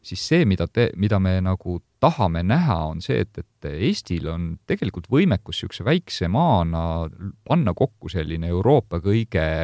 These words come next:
läbipaistvam ja sün-, paremini sünkroniseeritud, eh, ökosüsteem, kus kogu see info on hästi lihtsalt leitav ja see algabki, nagu sa mainisid, algaks sellest narratiivist, et me saamegi aru, et aga miks me seda peame üldse tegema,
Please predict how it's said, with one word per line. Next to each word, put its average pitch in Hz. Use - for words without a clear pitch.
läbipaistvam 85
ja 78
sün-, 95
paremini 98
sünkroniseeritud, 87
eh, 82
ökosüsteem, 82
kus -
kogu 98
see 101
info 180
on -
hästi 127
lihtsalt -
leitav 127
ja 92
see 110
algabki, 110
nagu 92
sa 98
mainisid, 98
algaks 113
sellest 73
narratiivist, 123
et -
me -
saamegi 135
aru, 127
et -
aga 101
miks -
me 85
seda -
peame 101
üldse 87
tegema, 95